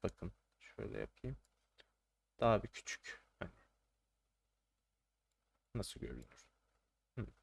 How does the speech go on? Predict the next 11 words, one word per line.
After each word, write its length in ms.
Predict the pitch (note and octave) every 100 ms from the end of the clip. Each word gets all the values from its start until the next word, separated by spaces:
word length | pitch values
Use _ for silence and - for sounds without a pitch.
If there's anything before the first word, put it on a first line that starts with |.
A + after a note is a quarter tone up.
| -
küçük 320 | - C3 -
böyle 220 | A#2+ G2
görünüyormuş 520 | - - G1+ - -
oyunda. 400 | - - A#2+ C3+ - - - - - _ _ _ -
Bunu 240 | G#2+ F#2+
biraz 400 | A2+ G2 A#2 - -
büyütelim. 520 | G2+ G2 - F#2+ A2+ C3 - - _ _ _ _ _ _ _ _ _ _ _ _ _ _ _ _ _ _ _ _ _ _ _ _ _ -
Evet, 400 | G3 C#3 - - _
daha 220 | C#3+ C#3
iyi 160 | G2+ -
gibi. 300 | F#2+ A2 C#3+